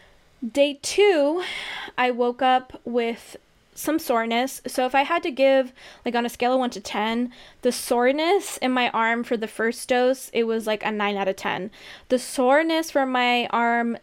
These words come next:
on the second dose was, like, seven out of ten. It wasn't as bad as that first dose. However,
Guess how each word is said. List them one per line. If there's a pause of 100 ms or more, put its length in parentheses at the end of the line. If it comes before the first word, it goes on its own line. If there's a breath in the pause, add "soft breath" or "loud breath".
on
the
second
dose
was,
like,
seven
out
of
ten. (400 loud breath)
It
wasn't
as
bad
as
that
first
dose.
However,